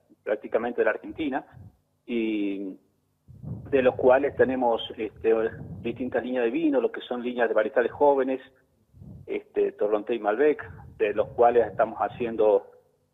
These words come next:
en los Malbec Reserva, Gran Reserva y Varietal Joven. En los Torrontés, eh, tenemos el Torrontés, este, clásico, un vino seco, un Torrontés tardío, y est-, estamos haciendo también un, un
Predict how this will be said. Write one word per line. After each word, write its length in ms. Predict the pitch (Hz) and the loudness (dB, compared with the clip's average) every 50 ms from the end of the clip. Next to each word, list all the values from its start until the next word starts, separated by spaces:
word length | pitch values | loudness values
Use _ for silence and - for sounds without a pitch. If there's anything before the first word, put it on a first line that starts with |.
| _ _ _ | _ _ _
en 160 | - 117 117 110 | -8 -6 -2 0
los 120 | 110 104 | 0 0
Malbec 380 | 107 107 107 113 131 143 143 - | 0 0 2 4 4 2 2 2
Reserva, 560 | 113 110 113 - - - 165 151 147 135 113 | 2 2 2 2 4 4 4 6 6 6 4
Gran 220 | 117 120 120 117 | 4 4 2 2
Reserva 800 | 120 120 - - - 160 160 160 151 156 151 156 156 - - - - _ - | 2 0 2 2 2 2 4 4 6 6 6 6 6 2 -4 -18 -20 _ -6
y 120 | 107 110 | 0 2
Varietal 340 | 165 - - - - 135 123 | 2 2 2 2 0 0 2
Joven. 440 | - 175 170 165 160 175 190 220 - - _ _ _ _ _ _ _ _ _ _ _ - | 4 6 6 6 6 4 2 0 -10 -20 _ _ _ _ _ _ _ _ _ _ _ -6
En 200 | 120 120 113 110 | -4 -4 -2 2
los 200 | 107 104 - - | 2 0 2 4
Torrontés, 500 | - 110 110 123 120 113 - 139 143 135 - | 2 4 4 4 0 2 2 2 2 2 0
eh, 80 | 117 - | -2 -2
tenemos 480 | 110 120 117 120 120 117 110 107 - - - | 0 -2 -2 -2 -2 0 0 0 -2 0 0
el 140 | 110 104 101 | 0 0 4
Torrontés, 640 | - 113 104 110 113 113 - 120 120 120 117 107 - - - - | 4 4 4 4 0 0 0 2 4 4 4 2 -2 -4 -6 -4
este, 480 | - - - - - - - 101 101 - - - | 0 0 2 2 0 0 -2 -4 -4 -4 -6 -6
clásico, 500 | - 120 135 139 135 - - 120 - 117 | 0 2 2 2 2 -2 -8 -10 -8 -6
un 80 | 104 104 | -6 -6
vino 160 | 113 113 110 - - | -4 -6 -6 -6 -4
seco, 540 | - 160 147 - - - 294 - - - - - - - - - - _ - | -4 -4 -2 0 0 0 0 -2 -10 -14 -20 -20 -20 -20 -20 -20 -20 _ -10
un 160 | - 113 107 107 | -8 -4 0 2
Torrontés 420 | 110 107 107 113 107 - 131 - | 4 4 4 2 2 2 0 2
tardío, 520 | - 117 113 117 143 170 170 165 180 208 - - - - _ _ _ _ _ _ _ _ _ _ _ _ _ - | 4 4 4 4 4 4 6 6 4 4 2 -6 -20 -20 _ _ _ _ _ _ _ _ _ _ _ _ _ -8
y 460 | 113 113 110 107 104 101 101 98 101 | -6 -4 -2 -2 -2 -2 -2 -2 -4
est-, 140 | 101 - - | -4 -4 -2
estamos 420 | - 107 104 - 120 117 120 117 107 | -4 -2 2 2 2 2 2 2 0
haciendo 340 | 110 98 - 135 127 123 - | 0 -2 -2 -4 -2 -2 0
también 320 | - 131 120 123 123 123 | 0 0 0 0 -2 -2
un, 220 | 113 113 101 101 - _ _ _ _ _ _ _ _ _ _ _ _ - | -4 -6 -10 -12 -16 _ _ _ _ _ _ _ _ _ _ _ _ -8
un 360 | 110 113 113 110 113 107 104 | -6 -6 -4 -4 -6 -8 -10